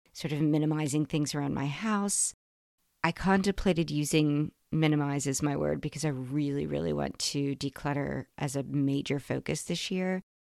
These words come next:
But step had a few more nuanced things because I like to tie in health as well. I have noticed I have gotten progressively less steps each day. My body feels it. And so I thought that might be a way to push myself to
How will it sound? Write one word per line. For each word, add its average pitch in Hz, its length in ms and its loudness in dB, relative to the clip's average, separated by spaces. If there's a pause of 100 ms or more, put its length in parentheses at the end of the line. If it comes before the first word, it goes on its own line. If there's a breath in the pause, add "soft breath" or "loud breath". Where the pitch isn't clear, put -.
But 175 160 2
step - 360 2
had 254 120 2
a 220 60 2
few 180 240 -2
more 160 180 2
nuanced 147 580 0
things 139 400 0
because 143 340 -4
I 147 80 4
like 151 240 0
to 165 100 -2
tie 151 220 0
in 135 180 4
health 131 560 -2
as 135 220 -4
well. 135 420 -2 (580 soft breath)
I 151 140 6
have 160 200 4
noticed 143 520 2
I 151 120 2
have 143 200 -2
gotten 135 380 0
progressively 139 720 -4
less 135 240 -6
steps - 560 -8
each - 260 -4 (160)
day. 202 460 -2 (360)
My 147 180 -2
body 143 240 -6
feels 139 340 -4
it. 254 300 0
And 156 180 4
so 135 480 2
I 143 60 -2
thought - 300 -4
that - 180 -4
might - 220 -4
be 147 100 -6
a 143 80 -2
way 143 300 -4
to 135 260 -4
push - 320 -6
myself 139 640 -4
to 135 480 -2